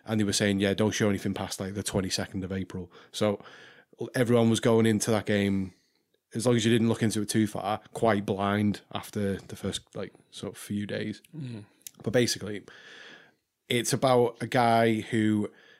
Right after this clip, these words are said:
Speaker 1: has this ability to summon the, they're called personas, and stuff happens in his day-to-day life that brings these people together, and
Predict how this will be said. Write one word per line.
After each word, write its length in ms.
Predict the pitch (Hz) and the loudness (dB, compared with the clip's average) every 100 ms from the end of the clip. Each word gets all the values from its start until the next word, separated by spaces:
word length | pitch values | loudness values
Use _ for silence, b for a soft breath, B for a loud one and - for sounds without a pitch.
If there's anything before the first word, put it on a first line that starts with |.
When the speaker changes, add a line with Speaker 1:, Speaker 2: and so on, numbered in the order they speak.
| b | b
Speaker 1:
has 180 | - 117 | -2 -2
this 200 | 123 113 | 0 -4
ability 440 | 101 120 113 117 104 | 0 2 2 0 -2
to 140 | - | -4
summon 300 | - 107 104 | -2 0 2
the, 200 | 104 104 | 2 0
they're 120 | - | -2
called 220 | 127 123 - | 0 0 0
personas, 580 | - 110 113 123 131 - _ _ | 0 2 2 2 0 -6 _ _
and 560 | 104 104 104 104 104 - B B B B B B | -10 -8 -6 -6 -6 -10 B B B B B B
stuff 500 | - - 151 127 - - | -2 2 2 2 0 -6
happens 460 | - 135 143 135 | -2 2 4 4
in 100 | 123 | 4
his 160 | 117 110 | 4 4
day-to-day 500 | 117 107 101 107 104 | 4 2 2 2 2
life 520 | 104 98 104 107 - | 2 0 -4 -10 -8
that 300 | 110 104 104 - b b b | -2 0 -2 -6 b b b
brings 420 | 113 117 110 110 104 | 0 2 4 2 2
these 200 | 110 98 | 0 0
people 380 | - 107 - | -2 -2 -4
together, 640 | 92 87 98 87 87 90 98 b b _ | -8 -6 -6 -6 -6 -8 -10 b b _
and 720 | 104 101 98 98 92 95 - | -6 -4 -2 -2 -2 -4 -8